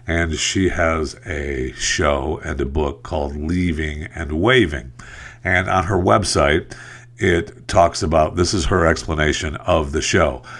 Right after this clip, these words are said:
"For twenty-seven years, I took photographs as I waved goodbye and drove away from visiting my parents at their home in Sioux City, uh, Sioux City, Iowa.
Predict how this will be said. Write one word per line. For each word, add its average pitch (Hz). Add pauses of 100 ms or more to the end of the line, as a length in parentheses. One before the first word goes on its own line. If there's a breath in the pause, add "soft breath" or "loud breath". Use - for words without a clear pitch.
"For 95
twenty-seven 117
years, 85
I 90
took 87
photographs 87
as 82
I 78
waved 87
goodbye 82
and 78
drove 85
away 78 (240 loud breath)
from 85
visiting 95
my 92
parents 82
at 82
their 101
home 82
in 80
Sioux 90
City, - (480)
uh, -
Sioux -
City, 87
Iowa. 95